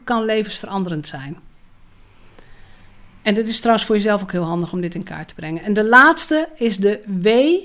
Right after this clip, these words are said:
van het Grow-model en dat is wrap up. Een samenvatting maken. Samenvatten wat er besproken is, blijf in contact met die ander en check voortdurend of het klopt wat je zegt.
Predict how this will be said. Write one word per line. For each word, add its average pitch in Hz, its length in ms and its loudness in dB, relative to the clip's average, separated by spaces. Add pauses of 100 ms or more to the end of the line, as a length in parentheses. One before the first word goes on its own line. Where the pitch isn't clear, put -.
(120)
van - 220 -6
het 202 140 -6
Grow-model 208 560 0
en 202 80 -4
dat 208 160 -4
is 196 200 -6
wrap 196 360 0
up. 254 240 -2 (840)
Een 226 120 -2
samenvatting 170 680 -2
maken. 156 420 -12 (720)
Samenvatten 294 680 4
wat 226 180 2
er 202 60 -4
besproken 233 600 -2
is, 202 460 -8 (140)
blijf 220 380 0
in 247 140 0
contact 220 400 -8
met 208 160 -4
die - 140 -16
ander 190 320 -6
en 190 180 -8
check 247 320 -4
voortdurend 220 600 -2
of 185 160 -6
het 190 180 -12
klopt 226 380 -4
wat 214 220 -6
je 196 60 -8
zegt. 180 580 -6